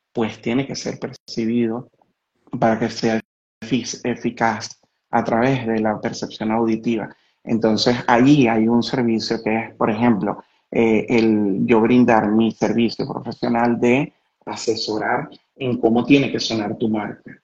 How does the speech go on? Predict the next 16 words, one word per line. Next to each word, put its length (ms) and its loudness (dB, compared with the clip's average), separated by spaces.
¿Entiendes? 300 0
La 100 0
gente, 200 6
por 120 4
ejemplo, 300 2
Mari, 200 0
se, 360 -2
se 140 0
basa 280 0
mucho 300 4
en 100 2
que 160 -4
ya 160 6
hice 300 4
mi 140 6
logo, 460 2